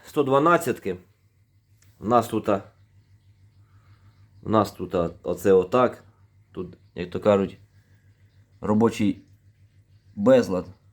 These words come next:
Так, що в нас тут по тваринни-, по тваринкам нашим? Так, ну ти опять ідеш, Моть.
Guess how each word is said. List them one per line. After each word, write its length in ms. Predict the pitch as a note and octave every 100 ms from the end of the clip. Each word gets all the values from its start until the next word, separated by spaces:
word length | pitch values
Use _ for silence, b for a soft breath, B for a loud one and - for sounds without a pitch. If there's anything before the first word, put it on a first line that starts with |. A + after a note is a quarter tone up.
| _ _ _ _ _ _ _ _ _ _ _ -
Так, 300 | C3 F#2 -
що 200 | - E3+
в 40 |
нас 160 | D3 C3
тут 320 | C#3 A#2+ -
по 160 | B2
тваринни-, 540 | A#2+ G#2+ A#2 G#2+ E2 - _ -
по 120 | A2
тваринкам 580 | B2 C3 C3 G#2+ F2+ F2+
нашим? 320 | D2 - - -
Так, 180 | F#2+
ну 100 | A2
ти 140 | A#2+ D3
опять 300 | - D3 C#3+
ідеш, 240 | F2 D2
Моть. 220 | A2+ G#2